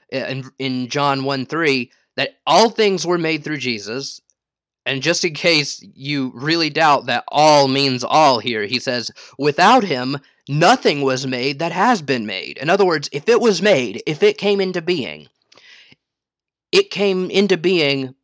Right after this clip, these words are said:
because of the Word. The wor-, uh, i-, if it exists at all, if it came into being,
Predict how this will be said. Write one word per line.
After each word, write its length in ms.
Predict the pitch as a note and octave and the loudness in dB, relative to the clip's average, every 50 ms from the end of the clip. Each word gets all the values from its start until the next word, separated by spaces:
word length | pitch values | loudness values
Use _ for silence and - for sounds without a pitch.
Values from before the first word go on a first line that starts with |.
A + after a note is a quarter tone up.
| _ | _
because 380 | - C#3 - - E3+ E3+ E3 D3+ | -12 -12 -4 -2 -2 -2 -2 -2
of 120 | E3 D#3 | -6 -2
the 120 | C#3+ C#3 C3+ | 0 0 0
Word. 460 | C#3 D#3 C#3 A#2 G2+ - F#2 - - - _ _ _ _ _ _ _ _ _ _ _ _ _ _ _ _ _ _ _ _ _ _ _ _ _ _ _ | 2 2 2 0 0 -6 -10 -16 -20 -20 _ _ _ _ _ _ _ _ _ _ _ _ _ _ _ _ _ _ _ _ _ _ _ _ _ _ _
The 100 | - C#3 | -2 0
wor-, 220 | C3+ C#3+ E3 D#3+ - - | 0 0 -2 -2 -2 -6
uh, 100 | D3 - - _ _ _ | -8 -8 -10 _ _ _
i-, 80 | F2 - _ _ | -20 -20 _ _
if 360 | B2 C3+ C3+ - C#3+ C#3 - | -6 -6 -4 -4 -6 -4 -2
it 80 | F3+ F3+ | 0 0
exists 460 | F3+ E3 D3+ D3+ G3+ A#3 A#3 - - | 0 -2 0 0 2 2 0 0 -2
at 140 | A#3+ A#3 G#3+ | 0 4 4
all, 260 | E3+ C3+ A#2+ B2 C3 | 6 6 4 4 0
if 100 | B2+ - | -4 -8
it 80 | - - | -14 -6
came 260 | - D#3+ F3+ G3+ G#3+ | -4 -2 0 0 0
into 180 | A3 G#3+ G#3 | 2 0 0
being, 560 | F3 D#3+ D3+ C3+ B2+ C3 B2+ C3 B2+ B2+ B2 | 0 2 0 0 0 0 -2 -4 -6 -8 -10